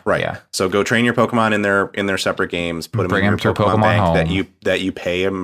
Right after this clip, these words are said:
Speaker 1: a month, a, a monthly or yearly fee for. Then bring 'em to Stadium, the game that you paid sixty dollars for, and that you probab-, and that you're paying Nintendo Online for. Like,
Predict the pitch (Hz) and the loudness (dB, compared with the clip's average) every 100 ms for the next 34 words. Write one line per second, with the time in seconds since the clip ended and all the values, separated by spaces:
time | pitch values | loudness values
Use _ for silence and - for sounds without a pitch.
0 | - 95 95 98 - 95 90 - 92 90 | -6 -4 -4 -4 -2 -2 -2 -2 -2 -2
1 | 92 95 98 92 90 87 95 98 92 98 | -4 -2 -2 0 -2 -2 0 -2 -2 -6
2 | 87 85 76 78 - _ _ _ 98 92 | -6 -6 -6 -6 -10 _ _ _ -4 -2
3 | 90 92 95 - - 98 92 82 82 85 | -2 -4 -6 -6 -2 0 0 -4 -6 -6
4 | 82 85 85 90 - 92 - 92 - 90 | -6 -6 -6 -8 -6 -6 -6 -8 -6 -2
5 | 87 87 - 87 85 69 82 82 82 82 | 0 -2 -4 -4 -4 -4 -6 -8 -8 -10
6 | - 85 85 - - 87 85 87 - 87 | -8 -6 -8 -12 -10 -6 -6 -6 -8 -8
7 | 85 82 87 82 82 82 80 80 78 - | -8 -10 -8 -6 -6 -6 -8 -8 -10 -12
8 | 76 76 - 82 76 - | -10 -12 -10 -10 -10 -14